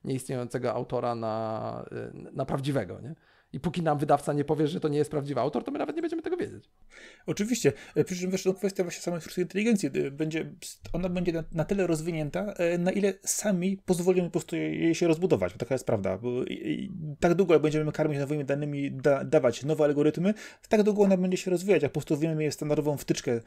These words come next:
Speaker 2: od prądu, to, to się to skończy.
Speaker 1: <laughs>
Speaker 2: E,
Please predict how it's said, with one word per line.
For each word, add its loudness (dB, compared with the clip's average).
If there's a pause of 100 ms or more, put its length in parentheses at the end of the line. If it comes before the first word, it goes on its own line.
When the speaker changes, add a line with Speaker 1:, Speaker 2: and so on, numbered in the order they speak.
(380)
Speaker 2:
od -4
prądu, 2
to, -4
to -4
się -4
to -2
skończy. 0 (220)
Speaker 1:
<laughs> 4 (360)
Speaker 2:
E, -4